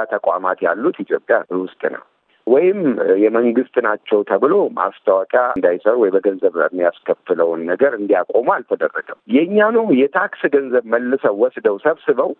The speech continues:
የመንግስት ሚዲያን አቋቁመው መንግስትን ያገለግላሉ። በሌላ በኩል ደግሞ አንድም ሳይቀር የማስታወቂያን ክፍያ በር ከበር የማስታወቂያ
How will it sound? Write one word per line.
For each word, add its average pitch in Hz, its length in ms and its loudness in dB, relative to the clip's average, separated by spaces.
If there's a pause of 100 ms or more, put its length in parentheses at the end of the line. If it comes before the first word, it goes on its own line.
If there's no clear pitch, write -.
(180)
የመንግስት 139 540 2
ሚዲያን 101 380 2
አቋቁመው 143 580 -2 (1160)
መንግስትን 120 500 -2
ያገለግላሉ። 82 680 -2 (720)
በሌላ 190 280 2 (100)
በኩል 202 340 0
ደግሞ 151 280 2 (1400)
አንድም 180 640 0
ሳይቀር 147 520 0
የማስታወቂያን 135 960 0
ክፍያ 139 380 2 (380)
በር 156 260 2 (100)
ከበር 135 380 -2 (720)
የማስታወቂያ 117 880 0